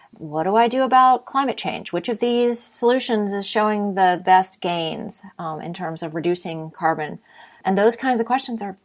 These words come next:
higher order. So it was really important for me that I could add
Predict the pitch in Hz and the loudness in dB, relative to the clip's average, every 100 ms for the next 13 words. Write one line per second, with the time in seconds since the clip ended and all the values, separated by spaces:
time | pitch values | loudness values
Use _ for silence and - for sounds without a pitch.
0 | _ 180 190 196 220 226 - _ - 180 | _ -2 0 0 -4 -6 -12 _ -8 -6
1 | 170 - - 220 226 226 196 190 160 165 | -4 -6 4 4 6 2 2 -2 -4 -6
2 | 175 170 175 170 180 170 151 147 - 175 | -6 -6 -4 -4 -2 2 4 2 -2 -6
3 | - 143 131 123 156 | -4 -2 -2 -4 -8